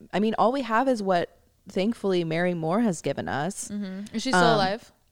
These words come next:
Speaker 1: I believe so.
Speaker 2: Okay, word.
Speaker 1: Uh, oh, I also meant to note, <laughs> um, my ex-boyfriend, we went to Russian River, which is right around this area, for one of his birthdays. And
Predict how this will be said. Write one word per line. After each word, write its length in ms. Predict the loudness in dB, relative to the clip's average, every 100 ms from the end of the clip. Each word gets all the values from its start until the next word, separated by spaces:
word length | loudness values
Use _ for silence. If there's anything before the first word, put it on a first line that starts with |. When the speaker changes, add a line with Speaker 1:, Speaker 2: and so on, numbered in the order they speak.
| -2
Speaker 1:
I 80 | 0
believe 280 | 2 0
so. 300 | -2 -4 -4 -6
Speaker 2:
Okay, 220 | -8 -10
word. 320 | -8 -10 -12 -16 _ _ 4
Speaker 1:
Uh, 400 | 6 6 6 4 6
oh, 340 | 6 6 2
I 60 | 0
also 220 | 0 0
meant 140 | -6 -4
to 60 |
note, 340 | -2 0 -2 -4 _ _ _ 0
<laughs> 120 | 4
um, 320 | 6 4 0 -4
my 520 | -2 2 4 4 2 -2 _
ex-boyfriend, 800 | -2 -2 0 -2 0 -2 -2 -6 -14 -20 -18 -6
we 400 | -2 2 2 0 -8 _ _ _ _
went 340 | 0 0 0 -2
to 260 | 0 2
Russian 320 | 2 0 -2 -4
River, 380 | -2 2 4 4
which 140 | 2
is 140 | 0
right 160 | 0 -2
around 180 | -2 -2
this 140 | -4 -2
area, 420 | 0 2 2 0
for 260 | 2 0 0
one 120 | -2
of 80 | -4
his 100 | -4
birthdays. 640 | -4 -2 0 0 0 -6 _ -20 _ _
And 600 | 2 2 2 0 -4 -8